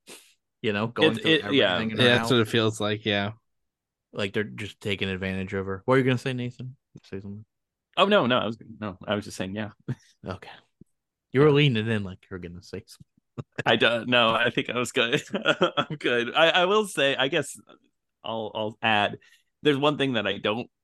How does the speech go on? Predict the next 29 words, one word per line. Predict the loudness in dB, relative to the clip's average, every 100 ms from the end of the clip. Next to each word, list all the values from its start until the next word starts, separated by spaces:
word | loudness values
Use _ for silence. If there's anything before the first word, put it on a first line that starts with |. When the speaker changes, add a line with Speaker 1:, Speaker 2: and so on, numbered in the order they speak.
| -4
Speaker 2:
like | -2 -2
about | -4 -4
this | -6 -6
movie. | -6 0
So | 4
I | 4
did | 4 4
like | 2 -2
this | -6
movie | -4 -4 -8
overall. | -10 -10 -8 -6 -4 -2
I | 2
thought | 4
it | 4
was | 2
a |
pretty | -2 -2
good | 0 -2
movie. | -2 -2 -2 -4 _ _ _ _ -6
I |
don't, | 0 2 0 -6 -12 -2
I | 0
wish | 2 0 -2
it | -2
just | -6 -6
stuck | -4 -4 -4 -6
to | 0 0 0
the | -2 -6 -8 _ -16
reality | -10 -6 -2 2 2 0 -2 -8